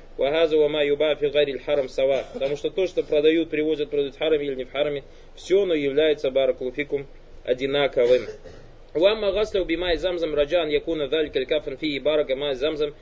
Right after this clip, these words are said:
кадаль кагаза галат». Также то, что она попросила, то есть своего близкого, помыть или же намочить, замочить этот кафан в замзаме,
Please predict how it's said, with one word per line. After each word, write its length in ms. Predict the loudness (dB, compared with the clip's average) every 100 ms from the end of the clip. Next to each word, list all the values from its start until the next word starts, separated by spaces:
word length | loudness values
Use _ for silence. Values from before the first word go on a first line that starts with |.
| -16 -4
кадаль 320 | -2 0 0
кагаза 460 | 0 0 0 0 2
галат». 260 | 4 2 -4 -16 -20 0
Также 420 | 0 2 2 2 0 -20 -2
то, 140 | -2
что 180 | 2 2
она 160 | 2 0
попросила, 600 | -2 -2 -2 2 4 4
то 100 | 2
есть 120 | -4
своего 280 | 0 2 2
близкого, 600 | 2 -2 4 6 4 2 -10 -20 2
помыть 560 | 4 6 4 0 -6 -20 -20 -20 -14
или 160 | -6 -4
же 160 | -2
намочить, 600 | -2 0 0 2 0 0 -6 -20
замочить 560 | -4 -2 0 0 0 0
этот 280 | 0 -2 0
кафан 420 | 0 2 -2 -2 -14 -20 -20
в 400 | -4 4 6 4
замзаме, 640 | 0 0 4 4 4 2